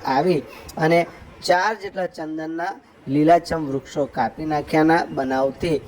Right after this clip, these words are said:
આસપાસના વિસ્તારના લોકોમાં પણ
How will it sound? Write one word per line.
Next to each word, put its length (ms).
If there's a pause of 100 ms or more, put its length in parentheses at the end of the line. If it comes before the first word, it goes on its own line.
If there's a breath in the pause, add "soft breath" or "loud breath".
(280 loud breath)
આસપાસના 720
વિસ્તારના 640
લોકોમાં 560
પણ 200